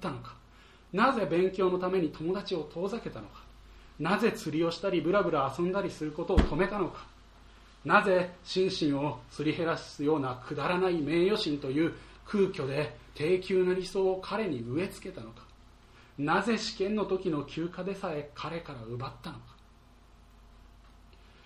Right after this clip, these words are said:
いや、今やくたくたにされた子馬は道端に倒れ、どうにもならなくなってしまった。なんて書いてあります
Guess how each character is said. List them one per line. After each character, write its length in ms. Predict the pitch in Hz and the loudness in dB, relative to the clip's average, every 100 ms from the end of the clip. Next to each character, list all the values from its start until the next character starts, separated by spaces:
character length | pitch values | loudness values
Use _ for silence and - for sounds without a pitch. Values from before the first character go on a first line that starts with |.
| - - - | -20 -20 -8
い 80 | |
や、 240 | 117 131 123 - - - - - - | -4 -4 -8 -16 -20 -20 -20 -20 -12
今 300 | 135 147 127 | -6 -4 -2
や 360 | 113 117 117 - - - | -2 -2 -4 -8 -20 -20
く 100 | - | -12
た 120 | 143 | -10
く 120 | - | -8
た 100 | - | -2
に 120 | 160 | -2
さ 100 | 156 | 0
れ 100 | 151 | -2
た 140 | 147 151 | -2 -4
子 200 | - 143 | -4 -4
馬 200 | 143 135 | -2 0
は 140 | 139 | 0
道 60 | 120 | -2
端 540 | 110 131 131 123 127 | -6 -8 -8 -6 -8
に 160 | 139 139 | -8 -10
倒 200 | - 117 | -8 -8
れ、 140 | 117 - | -8 -10
ど 100 | - | -12
う 120 | 107 117 | -6 -4
に 80 | |
も 120 | 123 127 | -4 -4
な 140 | 120 | -8
ら 80 | 135 | -8
な 100 | 143 | -12
く 120 | 117 | -12
な 80 | 95 | -14
っ 20 | |
て 140 | - - | -16 -12
し 140 | - | -12
ま 80 | 92 | -12
っ 20 | - | -18
た。 60 | - - - - - - - | -20 -20 -20 -20 -20 -20 -20
な 80 | 80 | -20
ん 40 | |
て 80 | - - | -20 -20
書 60 | |
い 20 | - - | -20 -20
て 60 | |
あ 40 | - | -20
り 60 | |
ま 120 | - | -20
す 120 | - | -20